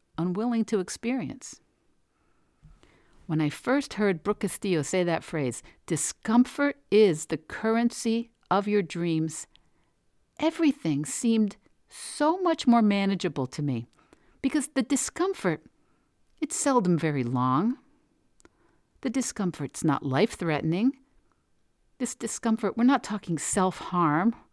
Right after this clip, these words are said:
or flagellation or deprivation. The discomfort is that feeling of doing something your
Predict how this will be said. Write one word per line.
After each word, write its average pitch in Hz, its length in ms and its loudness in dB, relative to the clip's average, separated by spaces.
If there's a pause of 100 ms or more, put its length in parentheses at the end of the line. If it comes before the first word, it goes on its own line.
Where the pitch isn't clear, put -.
(220)
or 190 100 0
flagellation 185 1040 2
or 127 80 0
deprivation. 147 1040 0 (2250)
The 196 80 -2
discomfort - 720 0
is 202 140 -2
that 190 240 -4
feeling 233 500 -2
of 190 160 -4
doing 233 360 2
something 185 600 -4
your 165 320 -2